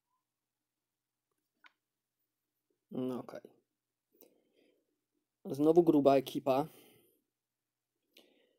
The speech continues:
A nie będę mógł się wyczyścić, nie mam co z nich dezaktywować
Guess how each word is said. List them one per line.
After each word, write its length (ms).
A 260
nie 220
będę 340
mógł 180
się 140
wyczyścić, 880
nie 240
mam 200
co 160
z 100
nich 200
dezaktywować 1040